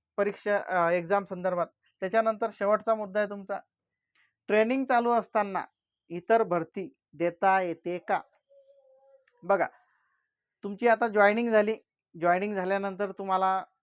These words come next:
ट्रेनिंग सेंटरला पाठवलं जाईल. मग ट्रेनिंग तुमची चालू आहे, चालू आहे ट्रेनिंग, एक महिना गेला, दोन महिने गेले, तीन महिने गेले. मग त्याच्यानंतर आता येणाऱ्या काळामध्ये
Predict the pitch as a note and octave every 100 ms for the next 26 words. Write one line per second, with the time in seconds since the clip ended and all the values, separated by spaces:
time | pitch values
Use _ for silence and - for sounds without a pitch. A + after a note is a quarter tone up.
0 | _ - F3+ F#3+ F#3+ F#3 E3+ F#3 F3+ F3+
1 | E3+ D#3+ F#3 F#3 F3 E3 - _ _ _
2 | _ _ _ _ - F3 - F#3+ G#3 A3+
3 | A3 A3 A3 A3 G#3 A3 A3+ G3+ G3 -
4 | _ _ _ _ _ _ _ _ _ _
5 | _ _ - F#3+ G#3+ G#3+ G#3 G3+ G3 G3
6 | F#3+ G3 G3 F#3+ F#3+ F3+ F#3+ F3+ F#3 G3
7 | F#3+ F#3+ F#3+ F#3 F#3+ - G3+ G3+ G3 F#3+
8 | F#3 F3+ F#3+ _ _ _ _ _ _ _
9 | _ _ _ _ _ - F3+ F3 F#3+ G3
10 | G3 F#3+ G3 G3 G3+ G3+ F3+ F#3+ G#3 G3+
11 | G3+ G3+ G3+ F#3+ G#3 G#3